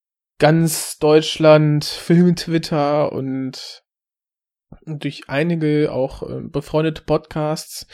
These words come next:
die den besprochen haben. Und, ähm, ich grund-, grundsätzlich sind sich da alle einig, dass das ein sehr, sehr schöner Film ist. Ähm,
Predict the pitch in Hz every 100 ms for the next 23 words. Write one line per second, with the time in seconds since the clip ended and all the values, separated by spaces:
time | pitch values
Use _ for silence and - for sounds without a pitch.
0 | - - _ - 143 143 143 147 _ _
1 | - - - 160 202 190 170 165 180 190
2 | 156 156 156 151 - 139 143 - - -
3 | - _ - - 156 156 - _ _ _
4 | - 151 202 175 208 190 175 170 175 160
5 | - 151 147 - 160 170 135 147 180 240
6 | - - 160 170 156 - - - 160 156
7 | 143 143 156 165 185 - 139 175 - 175
8 | 139 90 - - _ - - - _ _
9 | - 143 139 143 143